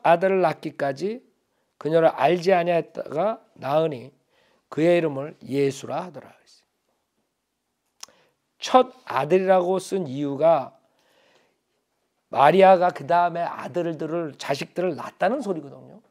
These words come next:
그렇기 때문에 변개시킨 성경들은,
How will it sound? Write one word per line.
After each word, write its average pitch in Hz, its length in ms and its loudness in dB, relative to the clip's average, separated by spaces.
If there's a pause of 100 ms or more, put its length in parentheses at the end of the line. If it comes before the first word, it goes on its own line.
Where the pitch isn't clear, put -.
(180)
그렇기 196 220 0
때문에 185 260 -2
변개시킨 175 920 -2 (420)
성경들은, 175 760 -2